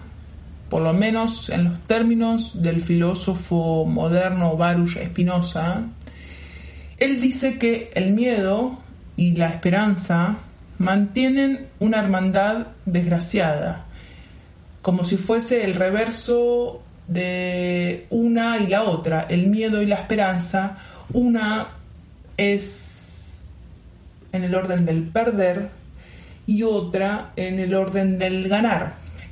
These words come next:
Es decir, el miedo a la pérdida es el reverso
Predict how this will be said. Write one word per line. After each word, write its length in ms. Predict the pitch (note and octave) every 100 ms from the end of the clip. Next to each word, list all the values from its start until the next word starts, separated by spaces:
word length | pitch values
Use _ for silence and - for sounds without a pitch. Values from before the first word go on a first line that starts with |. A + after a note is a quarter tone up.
| -
Es 120 | G3+
decir, 560 | G#3+ G#3+ - G3 F3 F3+ - - - - - -
el 180 | F3
miedo 640 | F#3+ A3+ A#3+ G3 E3+ E3+ - - -
a 140 | - G#3
la 300 | A3+ A3+ -
pérdida 800 | A#3+ G#3 G3+ G3+ G3+ A3+ A#3 - - - -
es 480 | - A3 G#3+ - -
el 140 | G#3 A3+
reverso 720 | A3 F#3 F3+ - A3 A3